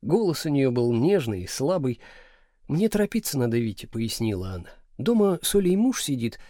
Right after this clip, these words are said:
а ему на работу. Ну, до свидания». Она ещё раз улыбнулась Слушкину и пошла к воротам садика.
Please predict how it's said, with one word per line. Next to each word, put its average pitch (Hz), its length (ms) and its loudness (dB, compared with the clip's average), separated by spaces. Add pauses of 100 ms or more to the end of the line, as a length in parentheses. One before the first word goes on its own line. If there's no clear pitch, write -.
(220)
а 185 80 -2
ему 214 180 2
на 214 80 2
работу. 131 460 -4 (500)
Ну, 214 260 0 (840)
до 196 80 -2
свидания». 110 520 -4 (3500)
Она 170 180 0
ещё 220 300 2
раз 160 200 0
улыбнулась 151 560 2
Слушкину 214 800 0 (140)
и 277 140 -6
пошла 175 380 2
к - 60 -6
воротам 143 420 4
садика. 104 540 -2